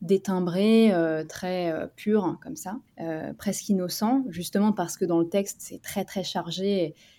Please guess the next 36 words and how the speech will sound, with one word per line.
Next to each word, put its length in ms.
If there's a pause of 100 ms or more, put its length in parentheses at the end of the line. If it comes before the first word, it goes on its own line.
(100)
et 60
très 240
engagé, 560
féministe, 800
euh, 320 (340)
ou 220
cruel, 720
ou 220
un 20
peu 180
dégueu. 720
<laughs> 440
Mais 760
ce 160
qui, 520
ce 140
qui 120
là 140
était 180
délicat, 520
c'est 260
que 680
on 80
travaillait 460
donc 180
sur 180
ma 160
voix, 220
mais 140
sur 200
un 120
ambitus, 560
euh, 180
très, 180
très 220
grand. 280